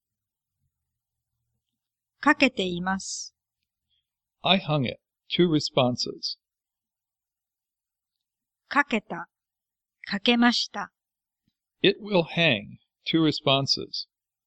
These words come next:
Speaker 1: かかる。かかります。
Speaker 2: It won't hang.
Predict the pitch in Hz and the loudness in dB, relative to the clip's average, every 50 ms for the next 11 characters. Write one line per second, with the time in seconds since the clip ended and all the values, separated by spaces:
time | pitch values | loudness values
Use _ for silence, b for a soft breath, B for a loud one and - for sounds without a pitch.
0 | _ _ _ _ _ _ _ _ _ _ _ _ _ _ _ _ _ _ _ _ | _ _ _ _ _ _ _ _ _ _ _ _ _ _ _ _ _ _ _ _
1 | _ _ _ _ _ _ _ _ _ _ _ _ _ _ _ _ _ _ _ _ | _ _ _ _ _ _ _ _ _ _ _ _ _ _ _ _ _ _ _ _
2 | _ _ _ _ _ _ _ _ _ _ _ _ _ _ _ _ _ _ _ _ | _ _ _ _ _ _ _ _ _ _ _ _ _ _ _ _ _ _ _ _
3 | _ _ _ _ _ _ _ _ _ _ _ - 202 202 - 254 254 233 185 - | _ _ _ _ _ _ _ _ _ _ _ -4 -4 0 4 4 4 4 2 -4
4 | - _ _ _ _ _ _ _ _ _ _ _ _ _ _ _ _ _ _ _ | -8 _ _ _ _ _ _ _ _ _ _ _ _ _ _ _ _ _ _ _
5 | _ _ _ _ - 214 196 - - 226 220 220 214 208 202 202 - - - - | _ _ _ _ -6 -6 0 4 4 6 6 6 6 6 4 4 2 -2 -10 -10
6 | - - _ _ _ _ _ _ _ _ _ _ _ _ _ _ _ _ _ _ | -12 -14 _ _ _ _ _ _ _ _ _ _ _ _ _ _ _ _ _ _
7 | _ _ - _ _ _ _ _ _ _ _ _ _ _ _ 117 117 - - 110 | _ _ -20 _ _ _ _ _ _ _ _ _ _ _ _ 8 8 8 8 8
8 | 117 123 131 139 - - - - - 127 127 123 107 87 - - - 98 | 8 8 8 8 6 4 2 4 8 8 10 10 10 8 6 4 2 0